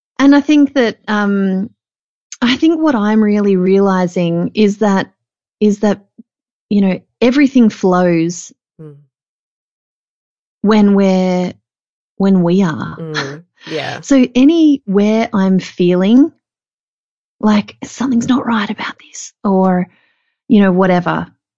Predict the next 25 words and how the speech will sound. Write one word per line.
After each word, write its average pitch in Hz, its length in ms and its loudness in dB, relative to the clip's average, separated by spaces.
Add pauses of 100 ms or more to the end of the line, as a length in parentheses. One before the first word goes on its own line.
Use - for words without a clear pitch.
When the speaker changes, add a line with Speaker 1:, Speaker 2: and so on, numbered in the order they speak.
(240)
Speaker 1:
Um, 180 720 0
like, 233 180 0
I 247 140 4
know 226 640 4 (300)
that 214 160 -2
with 214 220 -2
this, 202 380 -2
I 208 80 0
don't, 202 300 0
I 185 80 -2
don't 180 160 -2
know, 170 260 -2
like, 175 220 -4
we're, 175 300 0 (320)
I 208 60 -2
haven't 190 260 0
opened 170 260 -4
the 175 60 -6
cart - 300 -4
yet 185 200 -4
to 190 100 -8
the 190 60 -2
membership 175 540 -4
launch. 170 440 -4 (840)
Um, 180 360 0